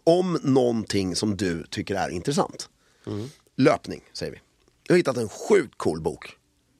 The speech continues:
Speaker 1: om löpning. Och så sitter du och slår lite i den. Istället för Wikipedia eller någonting och tittar och, och så tittar du upp ibland och tittar, "Ja, den här tavlan var ju faktiskt fin. Kommer ihåg när jag köpte den?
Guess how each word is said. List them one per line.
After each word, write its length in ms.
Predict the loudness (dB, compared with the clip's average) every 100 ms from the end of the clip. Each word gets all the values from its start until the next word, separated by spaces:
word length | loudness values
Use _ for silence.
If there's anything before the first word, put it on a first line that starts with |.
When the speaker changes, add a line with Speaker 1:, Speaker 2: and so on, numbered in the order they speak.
| _ _
Speaker 1:
om 180 | 2 4
löpning. 320 | 4 0 -6 -20 _ _ _ _ _ _ _ _ 0
Och 120 | 2
så 80 | 2
sitter 260 | 0 -2
du 40 | -2
och 60 |
slår 340 | 0 0 0 -2
lite 220 | -4 -14
i 40 |
den. 80 | -16 _ _ _ _ _ _ _ _ _ _ -4
Istället 360 | 2 4 2
för 100 | 2 0
Wikipedia 580 | -2 -4 0 0 0 -6
eller 120 | -6
någonting 340 | -6 -6 -6
och 80 | -4
tittar 380 | -6 -4 -4 -4
och, 300 | -6 -8 -12 _ _ _ _ _ _ -2
och 140 | 0
så 240 | 2 2 0
tittar 260 | -2 2
du 60 | 2
upp 140 | 0
ibland 240 | 0 0 -2
och 80 |
tittar, 200 | -6 -6 -4
"Ja, 100 | -4
den 120 | -6
här 80 | -10
tavlan 320 | -10 -10 -10
var 80 | -12
ju 60 |
faktiskt 260 | -12 -12 -12
fin. 120 | -14 -20 _ _ _ _
Kommer 180 | 0 2
ihåg 100 | 2
när 80 | 0
jag 60 | -2
köpte 220 | -6
den? 100 | -10